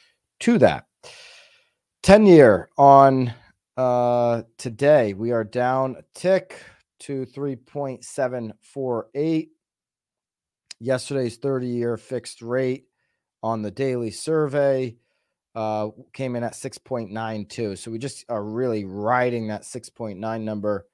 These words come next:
on the thirty-year fixed. Uh, love, love to know more of your thoughts in the replay. What's going on in your market on the Airbnb?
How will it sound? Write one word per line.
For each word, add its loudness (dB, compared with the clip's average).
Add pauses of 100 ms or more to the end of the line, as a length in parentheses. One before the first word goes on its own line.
(480)
on -4
the -16
thirty-year -4
fixed. -6 (360)
Uh, -2
love, -4
love 0
to -10
know -2
more 0
of -4
your -4
thoughts -4 (460)
in 0
the 0
replay. -2
What's -12
going -4
on -6
in -12
your -8
market -6 (120)
on -4
the -8
Airbnb? -6